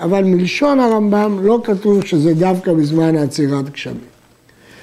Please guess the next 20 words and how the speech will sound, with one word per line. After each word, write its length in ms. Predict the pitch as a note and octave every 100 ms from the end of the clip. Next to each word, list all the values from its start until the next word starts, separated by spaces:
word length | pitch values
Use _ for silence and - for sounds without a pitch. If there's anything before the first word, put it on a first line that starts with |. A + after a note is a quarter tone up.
| - F#3
אמרו 340 | G#3 B3+ D4+
לו, 280 | B3+ E3+ -
"מת 360 | E3 A#3+ C#4 C4+
אביו 440 | G3+ E3+ F3 G#3+
וירשתו." 760 | G3 A3+ A#3+ G#3+ - C4 A#3+ - - _ _ - -
אם 140 | C4 C#4
יש 240 | A3 G3 G3+
עמו 340 | F#3 F#3+ F3+
אחים, 420 | - F3+ E3+ F3 -
יברך 320 | C#3+ C#3 F#3+ F#3+
בתחילה 640 | F#3 F3 - F3+ G3 G#3+
דיין 360 | F3+ E3+ F3+ F#3+
האמת, 540 | F3 C#3+ B2+ D#3+ G3+ G3+
ואחר 280 | F3+ F#3 F#3
כך 240 | B3+ C4
הטוב 420 | A3 F3+ A3+ A3+ G#3
והמיטיב, 580 | G3 F#3 F3 E3+ B2+ A2+ _ _ _ -
כי 120 | C#3
גם 300 | D3 G#3 G3+
להם 360 | F3+ G3 G3